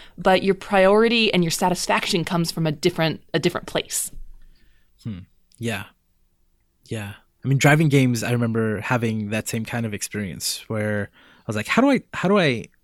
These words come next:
Speaker 2: make a turn properly so I don't spin out?" And I was like, "Oh, I need to brake into the turn. I need to do this. I need to do that." Um, driving games, um,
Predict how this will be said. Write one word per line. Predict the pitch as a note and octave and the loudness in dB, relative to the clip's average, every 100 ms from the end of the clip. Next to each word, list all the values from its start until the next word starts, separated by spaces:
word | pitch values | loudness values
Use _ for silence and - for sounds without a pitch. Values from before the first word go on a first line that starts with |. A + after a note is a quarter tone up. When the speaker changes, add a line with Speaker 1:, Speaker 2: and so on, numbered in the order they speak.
| _ - | _ -6
Speaker 2:
make | C#3 C3+ | -4 -4
a | |
turn | - - C#3 A2 C2+ A2 _ _ _ _ - | -6 -4 -2 -2 -6 -14 _ _ _ _ -4
properly | A#2 G2 E2+ - - _ _ - | -4 -4 -8 -12 -18 _ _ -8
so | A2 | -2
I | A2 | 0
don't | B2 - | -2 -2
spin | - - A2 | -4 -2 -2
out?" | G#2 - - | -2 -4 -12
And | _ _ _ _ _ - | _ _ _ _ _ -8
I | |
was | G#2+ | -8
like, | A2 - | -8 -8
"Oh, | D3 F#3 G#3 F3 D3 F#2+ G2+ - D3 C#3+ _ _ _ _ | -6 -6 -10 -12 -12 -12 -16 -18 -20 -20 _ _ _ _
I | B2 | 0
need | C#3+ | 0
to | - | 0
brake | G#2 A2 A#2+ D3+ - - _ - _ - | -2 0 2 0 -2 -14 _ -20 _ -2
into | C#3 D3 | 0 0
the | C3+ | 0
turn. | - C3 C3 B2+ | 0 0 2 0
I | |
need | A2 | -2
to | A#2 | -6
do | A2+ | -6
this. | A2+ A#2+ A#2+ | -2 -2 -2
I | G#2+ | -4
need | G#2+ | -6
to | A#2 | -8
do | A#2 | -6
that." | A2+ A#2 A#2 - - - - | -2 0 -2 -6 -16 -18 -2
Um, | B2+ C3 | 0 6
driving | D3 F3 | 6 6
games, | E3 D3 B2 | 4 4 2
um, | A#2 A#2 A2 G#2 F2 | 2 0 0 -2 -8